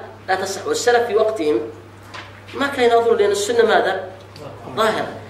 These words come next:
لكن أحمد لما، لما استدعي أمام المعتصم ناظر أو لم يناظر؟ ناظر، لأن المعتصم متأثر بهم والموجودون هم أصحابه فيريد يظهر الحق.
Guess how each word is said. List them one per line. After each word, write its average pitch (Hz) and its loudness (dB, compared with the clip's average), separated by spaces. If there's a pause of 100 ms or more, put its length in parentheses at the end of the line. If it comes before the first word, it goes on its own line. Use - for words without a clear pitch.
(160)
لكن 208 4
أحمد 220 0
لما، 214 2
لما 180 0
استدعي 170 0
أمام 170 4
المعتصم 147 -2
ناظر 190 2
أو 190 0
لم 160 0
يناظر؟ 147 -2 (580)
ناظر، 269 -8 (720)
لأن 202 -2
المعتصم 208 -4
متأثر 233 0
بهم 131 -6 (520)
والموجودون 196 2
هم - 0
أصحابه 190 -2
فيريد 190 2
يظهر 202 4
الحق. 214 -4